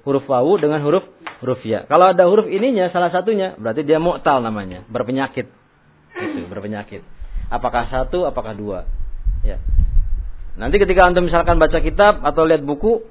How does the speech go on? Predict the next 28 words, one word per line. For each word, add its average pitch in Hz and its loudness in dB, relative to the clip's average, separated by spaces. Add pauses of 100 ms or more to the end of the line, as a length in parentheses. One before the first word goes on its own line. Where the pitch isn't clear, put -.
(380)
ada 135 -2
wa'ada. 170 4
Wah, 120 -4
ini 127 -6
berarti 139 -6 (560)
fiilnya 170 -6
mu'tal 202 -2
nih, 127 -2
gitu 127 -4
kan. 147 0
<laughs> - -6
Udah 131 0
tahu, 208 2
dia 196 4
udah 170 2
ngerti. 185 -4 (380)
Eh, 143 -2 (120)
dia, 151 0
eh, 147 -6
kita 165 -2
sudah 175 6
paham, 185 2
udah 151 2
dikasih 147 -2
tahu 202 4 (120)
tuh. - -20 (580)
Eh, 117 -2
berarti 117 -2